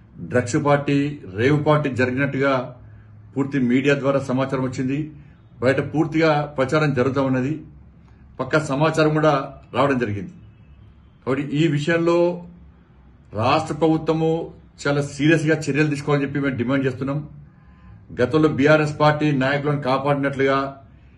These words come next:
ఈ డ్రగ్స్తో సంబంధం ఉన్నటువంటి, డ్రగ్స్ పార్టీలో పా-, పాల్గొన్నటువంటి కేసీఆర్ కుటుంబ సభ్యులను కాపాడడానికి ప్రయత్నం చేయడం చేస్తే ప్రజలు తిరగబడతారన్న విషయాన్ని కాంగ్రెస్ పార్టీ గుర్తుంచుకోవాలి.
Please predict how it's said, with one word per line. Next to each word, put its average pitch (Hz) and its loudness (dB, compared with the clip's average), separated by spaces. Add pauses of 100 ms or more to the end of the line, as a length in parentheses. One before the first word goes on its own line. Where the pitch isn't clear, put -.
(200)
ఈ 135 4
డ్రగ్స్తో 127 0
సంబంధం 147 2
ఉన్నటువంటి, 143 2
డ్రగ్స్ - -4
పార్టీలో 151 2
పా-, 135 -2 (380)
పాల్గొన్నటువంటి 139 0 (580)
కేసీఆర్ 151 4
కుటుంబ 156 0
సభ్యులను 147 0
కాపాడడానికి 151 2
ప్రయత్నం 139 2
చేయడం 135 -2 (360)
చేస్తే 143 4 (180)
ప్రజలు 143 0
తిరగబడతారన్న 151 2
విషయాన్ని 156 -2
కాంగ్రెస్ 156 0
పార్టీ 151 2
గుర్తుంచుకోవాలి. 113 -8